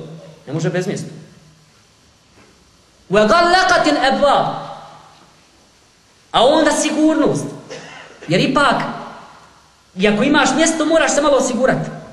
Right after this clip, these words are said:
Ovo su sve stvari koje ljudi planiraju kad planiraju blud. I žene i muškarci. وَقَالَتْ هَيْتَ لَكَ. I treće, sredila se, dotjerala se.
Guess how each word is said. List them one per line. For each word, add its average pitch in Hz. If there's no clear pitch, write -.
Ovo 226
su 226
sve 359
stvari 330
koje 277
ljudi 330
planiraju 320
kad 277
planiraju 262
blud. 202
I 156
žene 220
i 269
muškarci. 254
وَقَالَتْ 285
هَيْتَ 320
لَكَ. 277
I 180
treće, 277
sredila 127
se, -
dotjerala 113
se. -